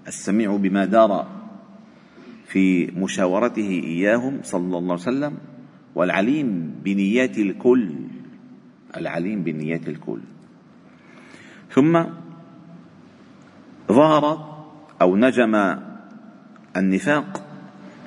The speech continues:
وانحاز عبد الله بن أبي بن سلول بثلث الجيش، وقال: "على ما نقاتل وتقتل أبناؤنا ونساؤنا؟"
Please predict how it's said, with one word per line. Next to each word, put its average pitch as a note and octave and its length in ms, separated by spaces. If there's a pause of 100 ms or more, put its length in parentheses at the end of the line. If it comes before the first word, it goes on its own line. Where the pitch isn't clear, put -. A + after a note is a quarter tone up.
(880)
وانحاز F2 1080
عبد D#2+ 440
الله G2 340
بن D#2+ 180
أبي E2+ 280
بن D#2+ 140
سلول A#2+ 540
بثلث F#2 420
الجيش، A#2 600 (1120)
وقال: G#2 300
"على G2 320
ما A#2+ 140
نقاتل B2 580 (360)
وتقتل G2 600 (720)
أبناؤنا F#2 480
ونساؤنا؟" F#2+ 760